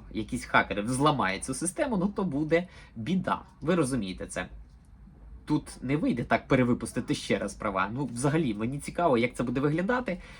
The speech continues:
Але я можу одне сказати. Чим більше ми інформації заливаємо в інтернет,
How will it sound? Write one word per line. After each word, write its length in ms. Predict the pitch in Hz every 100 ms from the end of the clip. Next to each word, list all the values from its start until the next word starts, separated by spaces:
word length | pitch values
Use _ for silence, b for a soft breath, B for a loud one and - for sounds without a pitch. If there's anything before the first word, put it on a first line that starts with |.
| B B B
Але 360 | 113 127 123 113 - -
я 300 | 127 135 - -
можу 260 | 135 120 -
одне 260 | 120 120
сказати. 440 | - 92 92 85 85
Чим 160 | - 151
більше 300 | 185 - 104
ми 100 | 120
інформації 580 | 117 123 123 - 117
заливаємо 500 | 98 104 104 101 95
в 120 | 92 110
інтернет, 520 | 156 190 214 214